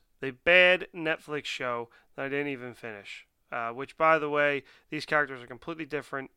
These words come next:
in many ways, and after a lot of Google <laughs> searches, Shang-Chi would beat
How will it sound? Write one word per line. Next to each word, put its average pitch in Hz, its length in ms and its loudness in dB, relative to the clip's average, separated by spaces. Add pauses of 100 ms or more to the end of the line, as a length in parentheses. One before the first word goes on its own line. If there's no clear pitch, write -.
in 123 260 -10
many 185 280 -2
ways, 123 440 -6 (360)
and 131 100 -6
after 143 240 -2
a 147 100 -2
lot 165 300 6
of 151 100 -2
Google 151 280 -6
<laughs> - 140 -6
searches, 151 460 0 (240)
Shang-Chi 156 760 0 (280)
would 135 440 -6 (180)
beat 165 300 -8